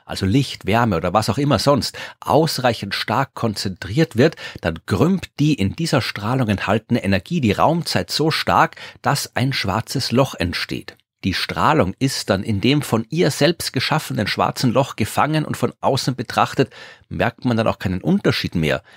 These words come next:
Es spielt keine Rolle, ob das schwarze Loch aus einer Konzentration von Masse oder von Energie entstanden ist.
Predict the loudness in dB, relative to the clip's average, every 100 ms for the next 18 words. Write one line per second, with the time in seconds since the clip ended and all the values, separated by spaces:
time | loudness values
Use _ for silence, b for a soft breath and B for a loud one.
0 | B -8 -6 2 2 2 0 0 0 4
1 | 4 4 B B -6 -4 -4 -2 -2 -2
2 | -2 0 0 0 0 0 -2 -2 -4 0
3 | -2 -2 -6 0 0 0 -4 -4 -2 -2
4 | 0 -2 -2 b b -2 -2 -2 -2 -2
5 | -2 0 4 4 2 0 0 0 -6 -8
6 | -8